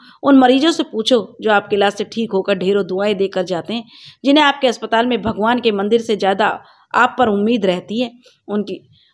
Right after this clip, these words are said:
उसकी बात सुनकर वह बीच में ही बोल पड़ा, "पर मैं तो आपसे पूछता हूँ,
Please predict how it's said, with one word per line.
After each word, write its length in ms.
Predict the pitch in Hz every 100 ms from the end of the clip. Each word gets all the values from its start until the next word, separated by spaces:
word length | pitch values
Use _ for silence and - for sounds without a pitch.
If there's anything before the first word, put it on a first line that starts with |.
| -
उसकी 300 | 202 - 196
बात 260 | 180 180
सुनकर 440 | 175 196 190 190 185
वह 160 | 185
बीच 260 | 180 180 185
में 80 | 247
ही 40 |
बोल 200 | 240 254
पड़ा, 240 | 240 214 196 _ _ _ -
"पर 140 | 247
मैं 220 | 240 247
तो 140 | 254 262
आपसे 320 | 214 214 240
पूछता 380 | 233 202 - 220
हूँ, 300 | 233 226